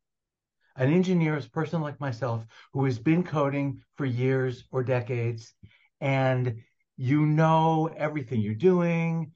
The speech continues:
When you're an engineer and you're using these kind of systems, you don't need them to be friendly.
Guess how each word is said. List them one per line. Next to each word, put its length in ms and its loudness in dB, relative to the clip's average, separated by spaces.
When 360 2
you're 200 4
an 120 2
engineer 600 -2
and 200 -4
you're 140 -2
using 400 -2
these 180 -6
kind 220 -6
of 80 -8
systems, 640 -8
you 200 -2
don't 300 2
need 220 0
them 200 -2
to 140 -6
be 220 -2
friendly. 800 -6